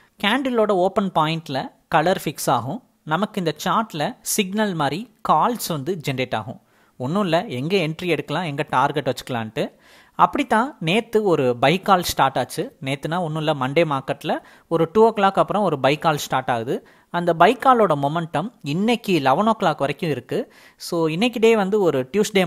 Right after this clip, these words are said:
மார்க்கெட், பிப்ரவரி தர்டீன். மார்க்கெட் ஓப்பன் ஆயிட்டு கரெக்டா ஒரு டூ ஹவர்ஸ் கழிச்சு லெவன் டுவெண்ட்டிக்கு நமக்கு ஒரு ஃபர்ஸ்ட் கால் ஜெனரேட் ஆயிருக்கு. இந்த சார்ட்ல இது ஆட்டோமேட்டிக்காவே நடக்கும். அதாவது எங்க என்ட்ரி எடுக்கலாம், எங்க டார்கெட் வச்சுக்கலாம்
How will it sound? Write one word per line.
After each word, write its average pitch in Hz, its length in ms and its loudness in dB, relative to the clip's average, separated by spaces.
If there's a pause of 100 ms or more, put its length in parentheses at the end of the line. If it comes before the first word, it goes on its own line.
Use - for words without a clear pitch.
மார்க்கெட், 165 360 -2
பிப்ரவரி 151 380 0 (100)
தர்டீன். 139 300 -2 (220)
மார்க்கெட் 202 380 0 (120)
ஓப்பன் 190 280 2
ஆயிட்டு 139 300 -4 (500)
கரெக்டா 226 320 2 (100)
ஒரு 151 120 0 (100)
டூ 226 160 2
ஹவர்ஸ் 220 280 4
கழிச்சு 160 280 -4 (180)
லெவன் 226 300 2
டுவெண்ட்டிக்கு 180 460 -2 (140)
நமக்கு 143 280 -4
ஒரு 131 140 -4
ஃபர்ஸ்ட் 175 360 2
கால் 170 280 2
ஜெனரேட் 139 320 -2
ஆயிருக்கு. - 260 -10 (460)
இந்த 226 140 4 (180)
சார்ட்ல 226 380 2 (200)
இது 147 120 -2 (200)
ஆட்டோமேட்டிக்காவே 156 800 0
நடக்கும். - 320 -8 (520)
அதாவது 190 280 4 (120)
எங்க 214 160 -2 (140)
என்ட்ரி 160 300 -2
எடுக்கலாம், 127 360 -4 (240)
எங்க 170 140 -2 (160)
டார்கெட் 143 360 0
வச்சுக்கலாம் - 380 -8